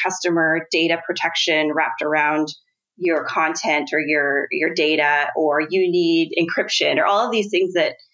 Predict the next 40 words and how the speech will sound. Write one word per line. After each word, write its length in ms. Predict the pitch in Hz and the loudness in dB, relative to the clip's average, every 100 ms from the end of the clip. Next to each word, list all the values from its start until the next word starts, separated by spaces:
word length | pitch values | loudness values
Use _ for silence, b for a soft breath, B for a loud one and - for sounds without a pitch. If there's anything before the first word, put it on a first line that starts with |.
| b b | b b
you 80 | - | -2
know, 80 | 170 | 0
large 340 | 175 180 180 | 2 2 0
companies 380 | - 170 190 180 | -2 0 2 0
have 140 | 175 | 0
to 80 | 175 | -4
think 180 | 175 156 | -4 -2
about, 360 | 196 190 220 - - _ _ _ - | 0 2 0 -2 -10 _ _ _ -2
um, 260 | 202 160 | 0 0
some 300 | - - 233 | -2 -2 0
of 80 | 240 | 2
those 340 | 226 208 - - _ | 2 0 -2 -14 _
products 400 | - 180 170 - | 0 0 0 -2
just 220 | - - _ | -4 -6 _
will 200 | 175 170 | 0 2
not 200 | 143 - | 2 2
work, 200 | 123 - - | 0 -2 -2
right? 220 | 156 156 160 | 0 2 2
And 120 | 175 | -2
so 440 | 175 175 170 - - | 0 2 2 -2 -2
we're 320 | 202 226 233 | 2 2 2
really 200 | 220 196 | 2 2
building 500 | 180 175 170 165 156 | 2 2 4 4 4
our, 160 | 165 - - | 2 0 -8
you 140 | 175 175 | -2 2
know, 80 | 165 | 2
we 160 | 190 | 0
set 200 | 196 190 | 0 0
out 100 | 165 | 0
to 100 | - | 0
build 160 | 165 160 | -2 0
a 100 | 160 - | 0 0
product 300 | 165 165 160 | 0 0 0
that 160 | 165 - | -2 0
was 400 | 151 151 156 - b b b b b _ - | 2 0 -2 -10 b b b b b _ -2
available 720 | 180 180 190 196 180 175 170 | 0 2 4 4 4 2 4
and 160 | 160 165 | 2 2
useful 480 | 180 175 160 156 - | 2 0 -2 -2 0
for 380 | 156 151 - | 2 4 2
enterprise 600 | 156 151 151 - 170 - | 2 2 0 -2 -2 -2